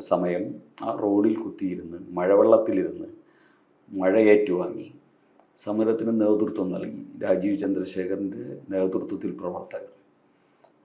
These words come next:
അത് കേരളത്തിലുണ്ടാക്കിയ ഇമ്പാക്റ്റ് വളരെ വലുതാണ്. കാരണം ഇവർ രാജീവ് ചന്ദ്രശേഖരനെയൊക്കെ ചിത്രീകരിച്ചിരുന്നത് വേറൊരു രീതിയിലാണ്. അദ്ദേഹം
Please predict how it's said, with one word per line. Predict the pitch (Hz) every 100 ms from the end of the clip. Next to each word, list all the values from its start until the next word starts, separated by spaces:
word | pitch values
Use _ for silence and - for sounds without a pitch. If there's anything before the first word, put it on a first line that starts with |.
| _ -
അത് | 127 156 151 147 139 127
കേരളത്തിലുണ്ടാക്കിയ | 117 120 127 - 117 110 107 107 107 98
ഇമ്പാക്റ്റ് | 92 101 98 - 92
വളരെ | 90 92 90
വലുതാണ്. | 82 - - - - _ _ _ _ _ _ _ -
കാരണം | 127 135 135
ഇവർ | 139 143 131
രാജീവ് | 117 120 123 127
ചന്ദ്രശേഖരനെയൊക്കെ | 123 123 123 113 117 113 110 - 107 104
ചിത്രീകരിച്ചിരുന്നത് | - 107 104 104 98 - - _ - 98 95 95 90 90 90
വേറൊരു | 95 95 92 90 87
രീതിയിലാണ്. | - 101 - - - _ _ _ _ _ _
അദ്ദേഹം | 107 104 101 101